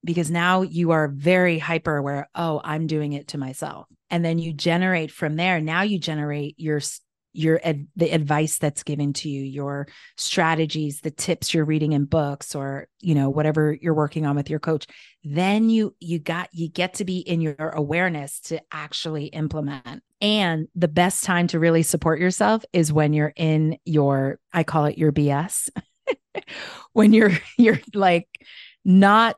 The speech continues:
talking nice to yourself, when you're beating yourself up, that's when you are at your biggest power. Because if you can snap yourself out of that and notice that, "Oh, I just noticed how I was compromising my self-worth,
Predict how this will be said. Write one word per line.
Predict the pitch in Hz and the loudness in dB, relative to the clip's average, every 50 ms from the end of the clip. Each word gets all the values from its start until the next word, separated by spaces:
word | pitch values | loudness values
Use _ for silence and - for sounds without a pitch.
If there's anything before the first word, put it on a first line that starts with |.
| _ _ - | _ _ 0
talking | - 240 190 233 247 - 226 208 202 196 | 2 4 4 4 4 4 4 6 6 6
nice | 185 180 190 226 - - | 6 4 4 2 0 0
to | - - 247 | -2 0 2
yourself, | 240 247 262 - - 294 294 302 | 4 4 2 2 2 2 2 4
when | - 214 196 | 4 4 4
you're | 185 175 | 4 2
beating | 165 196 196 190 202 202 | 2 2 4 4 4 4
yourself | 202 202 196 - 202 185 - | 4 4 2 2 0 2 2
up, | 185 220 226 - | 2 0 0 0
that's | - 180 175 180 - - | 0 0 0 0 0 0
when | - 196 185 175 | 0 2 2 4
you | 170 165 165 | 4 4 4
are | 160 160 156 | 4 2 2
at | 156 - 160 156 160 - - | 0 -2 -2 -2 -2 -2 -2
your | 175 160 151 | -2 0 0
biggest | 160 160 156 156 156 - - | 0 0 0 -2 -4 -6 -6
power. | - 151 143 147 151 165 196 247 311 - _ | -6 -4 -2 -2 0 0 0 0 -2 -4 _
Because | - 180 - 190 - | -4 -2 0 0 0
if | 190 175 - | 0 -2 -2
you | 170 175 196 220 240 | 0 2 2 2 2
can | 240 - 269 247 226 | 0 0 0 -2 -2
snap | - - - 196 190 175 180 185 - - | -2 -6 -8 -6 -4 -4 -4 -4 -6 -6
yourself | 196 196 196 180 - - 180 175 170 - | -8 -8 -6 -6 -6 -6 -6 -4 -4 -4
out | 170 160 160 | -6 -6 -4
of | 165 | -4
that | 165 160 160 170 196 208 - | -4 -4 -2 -2 -2 -2 -4
and | - 170 160 160 156 156 | -6 -6 -4 -4 -2 -2
notice | 156 156 165 170 202 220 220 - - | -4 -4 -2 -2 -2 -4 -4 -6 -8
that, | - 240 254 277 302 311 302 - _ _ _ | -8 -6 -6 -6 -6 -8 -10 -12 _ _ _
"Oh, | - 233 269 277 226 180 165 156 151 151 - - | -4 -2 2 2 2 2 2 2 0 -2 -2 -4
I | 180 180 190 | -2 -2 -2
just | 185 190 185 - | -2 -2 -4 -2
noticed | 190 185 185 175 170 165 156 - | -2 0 0 0 0 -2 -4 -6
how | - 175 170 165 165 165 | -4 -2 0 0 0 0
I | 165 - 156 160 160 | -2 -2 -4 -4 -4
was | 156 156 - | -4 -6 -8
compromising | - 175 151 147 160 156 151 151 147 147 156 151 147 147 | -6 -8 -6 -6 -6 -6 -6 -6 -6 -6 -6 -8 -8 -6
my | 143 143 | -8 -8
self-worth, | 147 - 160 143 143 - - 131 123 117 | -8 -8 -10 -10 -10 -10 -12 -12 -12 -14